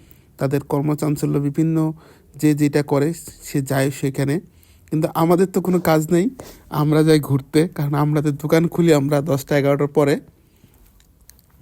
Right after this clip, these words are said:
কিন্তু এই সকালবেলা আর তো ঘুম আসে না। তো আমরা মাঝে মাঝেই গ্রামে আমাদের যে প্রজেক্ট আছে সেই প্রজেক্টটা দেখতে যাই। আর এতে খুবই ভালো লাগে,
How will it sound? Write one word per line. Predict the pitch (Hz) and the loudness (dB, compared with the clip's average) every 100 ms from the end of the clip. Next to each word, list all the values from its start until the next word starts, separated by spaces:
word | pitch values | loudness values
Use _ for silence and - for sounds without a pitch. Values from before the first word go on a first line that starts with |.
| - - | -16 -6
কিন্তু | 151 160 | 0 2
এই | 156 | 2
সকালবেলা | 156 151 156 165 156 143 | 0 0 2 4 4 2
আর | 139 - | 0 -2
তো | 151 | -4
ঘুম | 135 139 | -2 -2
আসে | 135 131 135 | -2 -2 -4
না। | 123 - - - - _ _ - | -4 -10 -20 -20 -20 _ _ -6
তো | 131 131 | -2 -2
আমরা | 139 135 135 131 - - - | -2 -4 -4 -6 -12 -20 -12
মাঝে | 139 135 147 135 | -6 -2 -2 0
মাঝেই | 156 147 147 208 - - - _ - | 0 2 0 -2 -8 -20 -20 _ -2
গ্রামে | 135 139 143 | 0 2 0
আমাদের | 139 139 | -2 -4
যে | 147 | -8
প্রজেক্ট | 139 147 143 143 143 | -2 0 0 0 -2
আছে | 135 | -4
সেই | 143 139 | -4 -4
প্রজেক্টটা | 135 131 135 143 | -2 -2 -4 -6
দেখতে | 135 127 - 135 | -6 -6 -8 -6
যাই। | 139 147 240 _ _ _ _ _ _ _ _ _ - - _ - | -2 -2 -4 _ _ _ _ _ _ _ _ _ -20 -20 _ -6
আর | 131 | -4
এতে | 131 143 | -2 -4
খুবই | - 151 147 | -2 0 2
ভালো | 143 143 | 2 2
লাগে, | 139 139 | 2 0